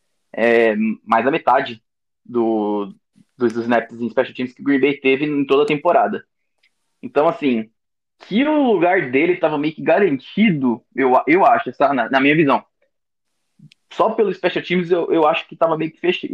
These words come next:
meio que fechado isso, porque é aquela coisa, né? O, o Green Bay foi o pior time de special teams ano passado e tinha poucos que se salvavam. O Tyler Davis era um deles.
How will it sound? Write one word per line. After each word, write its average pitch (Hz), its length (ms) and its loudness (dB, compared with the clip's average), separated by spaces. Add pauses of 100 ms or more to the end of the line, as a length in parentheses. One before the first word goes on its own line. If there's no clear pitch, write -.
(160)
meio 160 180 0
que - 80 -20
fechado 147 540 0
isso, 135 340 -2
porque 151 840 0 (320)
é 131 80 2
aquela 143 240 2
coisa, 123 260 -2
né? 120 140 -4
O, 123 200 -6
o 127 60 -10
Green 131 240 -4
Bay 135 380 0 (120)
foi 131 120 -4
o 131 40 -2
pior 139 520 0
time 139 260 -6
de 147 80 -18
special 139 320 -8
teams 131 160 -10
ano 139 140 -8
passado 151 580 0
e 180 60 -6
tinha - 240 -8 (760)
poucos 170 280 -2
que - 80 -18
se 180 200 -16
salvavam. 143 520 0 (640)
O 202 80 -4
Tyler 190 420 0
Davis 170 380 -2
era 208 180 0
um 220 140 0
deles. 160 340 2